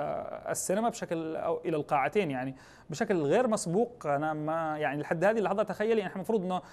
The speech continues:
نحن خلاص تجاوزنا ال-، العيد ودخلنا في أول يوم دوام وتجاوزنا الويك إند، وأكبر ضغط جماهيري حاصل أمس واليوم اللي هو أول يوم دوام وثاني يوم دوام.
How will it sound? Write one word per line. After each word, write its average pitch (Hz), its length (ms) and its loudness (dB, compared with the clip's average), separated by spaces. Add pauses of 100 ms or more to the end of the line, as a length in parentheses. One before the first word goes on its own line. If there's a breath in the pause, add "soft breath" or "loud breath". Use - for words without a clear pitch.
(160 loud breath)
نحن 208 220 0
خلاص 208 300 2
تجاوزنا 190 460 6
ال-، 143 440 4 (400 soft breath)
العيد 147 520 2 (160)
ودخلنا 156 420 2
في 170 140 -4
أول 175 220 4
يوم 156 160 2
دوام 190 320 6
وتجاوزنا 156 440 2
الويك 175 240 2
إند، 247 220 2 (320 soft breath)
وأكبر 233 600 4
ضغط 190 480 4
جماهيري 165 640 4
حاصل 214 320 4
أمس 208 220 -2
واليوم 160 300 2
اللي 143 120 2
هو 185 40 4
أول 214 300 6
يوم 220 140 4
دوام 240 240 6
وثاني 240 240 2
يوم 247 120 2
دوام. 170 260 4